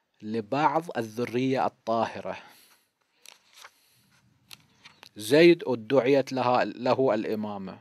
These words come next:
وهو لم يدعها، هو كان من فقهاء آل محمد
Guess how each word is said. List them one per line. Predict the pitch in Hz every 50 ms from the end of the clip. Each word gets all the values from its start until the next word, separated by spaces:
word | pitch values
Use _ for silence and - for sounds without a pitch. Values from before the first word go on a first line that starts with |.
| _ _
وهو | 127 131 127 135 135
لم | - 190 202 190
يدعها، | 139 107 101 - 101 - - 101 95 - - - - _ _ _ _ _ _ _ - - _ _ _ _ _ _ - - _ _ _
هو | - 123 123 113
كان | - 135 131 127
من | 113 107
فقهاء | - - 98 - - 101 120 120 117 - 107 113
آل | 110 107 107 101
محمد | 95 - - 135 139 147 139 135 135 143 139